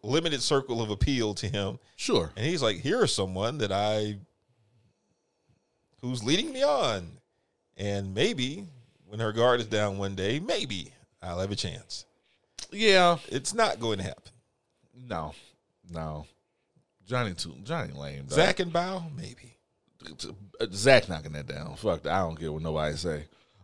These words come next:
Speaker 2: Um, flowers this week go to J J Redick.
Speaker 1: Wow.
Speaker 2: J J Redick, the man, dog. Like, J J Redick, also,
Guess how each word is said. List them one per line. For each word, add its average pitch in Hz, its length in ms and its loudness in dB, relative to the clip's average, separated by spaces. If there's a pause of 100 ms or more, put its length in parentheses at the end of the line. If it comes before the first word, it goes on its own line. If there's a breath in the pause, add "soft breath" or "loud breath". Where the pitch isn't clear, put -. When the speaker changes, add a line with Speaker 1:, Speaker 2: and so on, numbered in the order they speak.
(140)
Speaker 2:
Um, 139 520 10 (580 soft breath)
flowers 117 800 10
this 101 200 0
week 95 240 0 (1400)
go 120 200 8
to 107 180 2
J 117 240 8
J 131 160 6
Redick. 107 400 2 (960)
Speaker 1:
Wow. 151 400 -4 (880)
Speaker 2:
J 208 180 2
J 339 140 0
Redick, 107 340 6
the 78 80 -8
man, 82 360 -2
dog. 85 320 0
Like, 151 260 4 (380 loud breath)
J 262 200 6
J 320 120 4
Redick, 165 460 8
also, 226 540 6